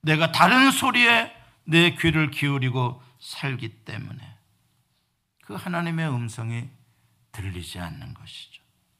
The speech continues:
사랑하는 성도 여러분,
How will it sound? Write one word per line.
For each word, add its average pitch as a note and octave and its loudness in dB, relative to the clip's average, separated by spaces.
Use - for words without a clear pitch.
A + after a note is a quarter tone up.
사랑하는 A2+ -6
성도 A#2 -6
여러분, F#2 -10